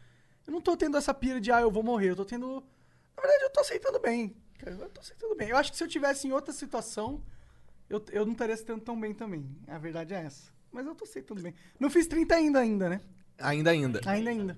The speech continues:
Speaker 2: Eu não tava nessa situação, eu tava em outra situação, tá ligado? Eu tava... Eu, eu, eu olhava, assim, as minhas paradas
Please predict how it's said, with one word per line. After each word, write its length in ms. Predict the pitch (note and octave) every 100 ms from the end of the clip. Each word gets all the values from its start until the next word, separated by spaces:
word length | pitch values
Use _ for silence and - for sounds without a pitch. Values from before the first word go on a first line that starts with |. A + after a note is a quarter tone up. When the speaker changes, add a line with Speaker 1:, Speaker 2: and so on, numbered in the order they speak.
| -
Speaker 2:
Eu 160 | D3+ D3+
não 140 | F3
tava 280 | G3 F3+ D#3+
nessa 220 | C#3 C3
situação, 440 | - A#2+ - A2 G2
eu 60 |
tava 200 | G#2+ A2
em 80 | A#2
outra 200 | B2+ -
situação, 480 | - D#3 - G3 C3+
tá 100 | G#2
ligado? 360 | G2 G#2 C3 - - - _ -
Eu 80 | G#2+
tava... 200 | A2+ A2
Eu, 140 | B2 A#2+
eu, 320 | B2+ B2 A2+
eu 120 | B2+
olhava, 360 | B2 A#2+ A#2+ B2+
assim, 300 | A#2 A#2 A#2 -
as 80 | G#2+
minhas 200 | G#2+ -
paradas 460 | A#2 A2 A#2 D3